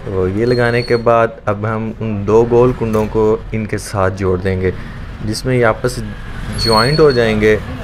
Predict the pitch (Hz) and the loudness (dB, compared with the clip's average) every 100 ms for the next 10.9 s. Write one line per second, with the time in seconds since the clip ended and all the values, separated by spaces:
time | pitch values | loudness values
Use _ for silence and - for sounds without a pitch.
0 | - 107 107 107 107 - 101 98 - 101 | -2 0 2 2 4 4 4 2 2 0
1 | 98 101 104 104 - 123 117 104 - 117 | 0 -2 0 0 2 2 4 2 2 4
2 | 123 117 104 101 95 95 98 98 95 95 | 4 4 4 2 4 4 4 4 2 0
3 | 101 107 101 95 92 87 92 92 87 92 | 0 0 2 2 2 2 0 0 -2 -2
4 | - 92 90 - - - 98 107 98 98 | -2 -6 -6 -12 -12 -4 -2 -2 -4 -6
5 | 92 95 90 90 85 - - - - - | -2 -2 0 0 -2 -6 -14 -16 -18 -16
6 | - - - - - 127 117 123 123 123 | -16 -14 -16 -16 -6 0 2 2 2 0
7 | 123 - 120 147 147 135 127 120 113 117 | -2 0 2 2 2 -2 2 0 2 -2
8 | 113 117 - 113 113 - - - 135 151 | 2 0 2 0 0 -8 -8 -4 -2 0
9 | 135 131 127 120 120 117 117 107 104 - | 0 0 2 2 0 0 0 0 -2 0
10 | 104 101 95 95 98 104 98 98 98 | 0 0 -2 -2 -4 -4 -4 -2 -4